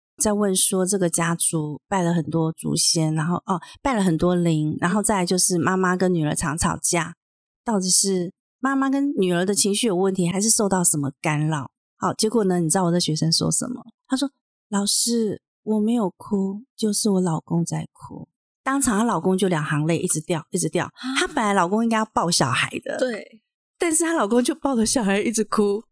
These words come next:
Speaker 1: 一直流眼泪，一直流眼泪。
Speaker 2: 嗯哼。
Speaker 1: 然后她就问她老公说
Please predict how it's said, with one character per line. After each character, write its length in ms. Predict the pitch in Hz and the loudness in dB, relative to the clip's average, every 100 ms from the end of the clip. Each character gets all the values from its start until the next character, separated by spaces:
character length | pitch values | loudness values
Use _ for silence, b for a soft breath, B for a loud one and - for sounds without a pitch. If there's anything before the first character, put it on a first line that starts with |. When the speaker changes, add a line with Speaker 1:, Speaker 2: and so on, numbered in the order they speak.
| _ - | _ -10
Speaker 1:
一 60 | 240 | -2
直 100 | 214 | 0
流 140 | 180 | 2
眼 160 | 180 165 | 2 2
泪， 140 | 175 | 0
一 60 | 190 | 0
直 100 | 180 | 0
流 180 | 165 156 | 0 0
眼 120 | 147 | 0
泪。 200 | 160 165 | 0 0
Speaker 2:
嗯 140 | 226 214 | -4 -6
哼。 100 | 214 233 | -8 -4
Speaker 1:
然 100 | 240 | -2
后 40 | 302 | 0
她 40 | |
就 100 | 302 | 0
问 120 | 302 | 0
她 100 | 294 | 2
老 140 | 254 175 | 0 0
公 180 | 214 | 0
说 340 | 226 233 233 | 0 0 -2